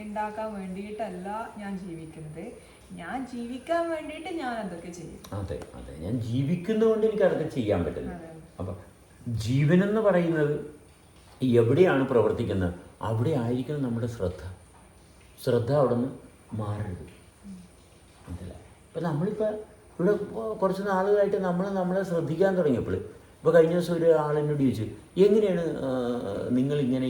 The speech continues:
Speaker 2: ഈ ഒരു അറിവിലോട്ട് എത്തിയത്?" നിങ്ങളെങ്ങനെയാണ് ഓരോ അറിവെടുക്കുന്നത്? നിങ്ങളുടെ ഇന്ദ്രിയങ്ങൾ പുറത്തോട്ട് വിന്യസിപ്പിച്ചിട്ട് അതിൽ നിന്ന് നിങ്ങൾ അറിവെടുക്കുന്നത്. ഞാൻ എൻ്റെ സർവ്വ അവസ്ഥയും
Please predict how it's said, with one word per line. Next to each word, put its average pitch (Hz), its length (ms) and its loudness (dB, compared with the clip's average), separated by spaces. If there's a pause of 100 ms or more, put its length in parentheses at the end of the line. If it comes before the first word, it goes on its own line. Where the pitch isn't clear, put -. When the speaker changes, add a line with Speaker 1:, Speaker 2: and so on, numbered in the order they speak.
Speaker 2:
ഈ 120 40 4 (100)
ഒരു 123 140 2 (420)
അറിവിലോട്ട് 123 540 2
എത്തിയത്?" 80 280 -2 (520)
നിങ്ങളെങ്ങനെയാണ് 208 720 4
ഓരോ 180 180 2
അറിവെടുക്കുന്നത്? 135 580 -2 (300)
നിങ്ങളുടെ 147 480 2
ഇന്ദ്രിയങ്ങൾ 131 380 2 (120)
പുറത്തോട്ട് 143 540 2 (500)
വിന്യസിപ്പിച്ചിട്ട് 135 840 0 (140)
അതിൽ 160 320 0
നിന്ന് 117 180 2
നിങ്ങൾ 143 220 -2
അറിവെടുക്കുന്നത്. 90 520 0 (280)
ഞാൻ 143 280 2 (140)
എൻ്റെ 156 200 0 (120)
സർവ്വ 135 320 0 (120)
അവസ്ഥയും 123 440 -2